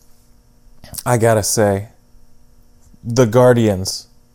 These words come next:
terrible name, absolutely horrible. Um, I, now, if we were sponsored by Marvel, let's say they came in and bought the team and made the fan user experience at the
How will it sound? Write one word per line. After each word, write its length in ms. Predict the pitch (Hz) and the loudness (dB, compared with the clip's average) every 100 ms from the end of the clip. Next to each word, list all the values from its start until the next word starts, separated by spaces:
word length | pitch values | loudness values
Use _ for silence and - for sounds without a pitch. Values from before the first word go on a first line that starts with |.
| _ - | _ -12
terrible 540 | - 190 180 131 117 | -2 2 4 4 4
name, 340 | 110 98 92 107 _ - - - - | 2 -2 -6 -12 _ -20 -20 -20 -6
absolutely 640 | 170 170 - 156 147 123 | -2 0 0 2 2 2
horrible. 600 | 113 117 107 98 95 98 - - - - - - | 2 2 2 0 -6 -10 -16 -20 -20 -20 -20 -6
Um, 640 | 117 120 120 117 110 110 - | 0 2 4 2 2 -2 -6
I, 160 | 120 113 104 | -10 -10 -10
now, 500 | 135 139 135 131 123 | -4 0 2 2 0
if 260 | 127 - | -2 -2
we 120 | 139 | 2
were 160 | 135 120 | 4 2
sponsored 640 | - 135 127 120 123 110 | 0 0 2 2 0 0
by 300 | 113 107 107 | 0 2 2
Marvel, 680 | 104 107 113 120 143 156 151 - - | 2 2 2 2 4 2 0 -16 -8
let's 200 | 110 - | -6 -2
say 220 | - 120 | 2 2
they 180 | 107 117 | 4 0
came 320 | - 131 117 | 0 -2 0
in 140 | 120 113 | 0 0
and 120 | 101 | 0
bought 220 | 113 113 | 0 0
the 80 | 107 | -4
team 480 | - 117 113 117 123 - - - - | -4 -2 0 -2 -6 -14 -20 -20 -10
and 140 | - 127 | -2 2
made 240 | 123 113 | 2 2
the 240 | 113 110 104 | 2 2 0
fan 440 | - 127 120 120 | 0 0 2 2
user 380 | 123 123 113 110 | 2 2 2 0
experience 800 | 107 - 123 120 120 117 117 - | 0 -2 2 2 4 2 0 -2
at 140 | 113 | -2
the 340 | 107 107 104 | 0 2 2